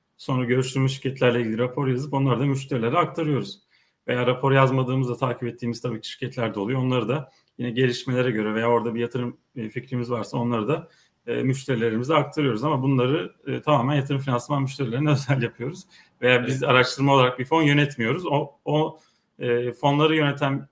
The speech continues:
Speaker 1: bölümümüz ayrı bir bölüm.
Speaker 2: Evet. Ama şu var bildiğim kadarıyla Serhat, bizim yatırım finansmanda yatırımcılarımıza özel
Speaker 1: Hı hı.
Speaker 2: araştırma bölümünün model portföyünü takip eden bir model portföy fonu var bildiğim kadarıyla,
Speaker 1: Evet,
Speaker 2: doğru mu?
Speaker 1: evet. Yani bu,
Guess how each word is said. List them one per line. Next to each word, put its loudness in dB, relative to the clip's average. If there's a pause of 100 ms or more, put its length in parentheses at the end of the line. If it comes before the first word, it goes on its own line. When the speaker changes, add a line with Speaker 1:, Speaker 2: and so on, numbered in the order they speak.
(120)
Speaker 1:
bölümümüz -2
ayrı 0
bir -10
bölüm. -8 (680)
Speaker 2:
Evet. -4 (380)
Ama -8
şu -10
var 0
bildiğim -6
kadarıyla -6
Serhat, -6
bizim -8 (480)
yatırım -6
finansmanda -2
yatırımcılarımıza 2
özel -2
Speaker 1:
Hı -16
hı. -12 (260)
Speaker 2:
araştırma -2
bölümünün -2 (600)
model 2
portföyünü 2
takip 2
eden 2
bir -2
model 0
portföy -2
fonu -4
var 4
bildiğim -10
kadarıyla, -2
Speaker 1:
Evet, 4
Speaker 2:
doğru -6
mu? -20
Speaker 1:
evet. 0
Yani 2
bu, -4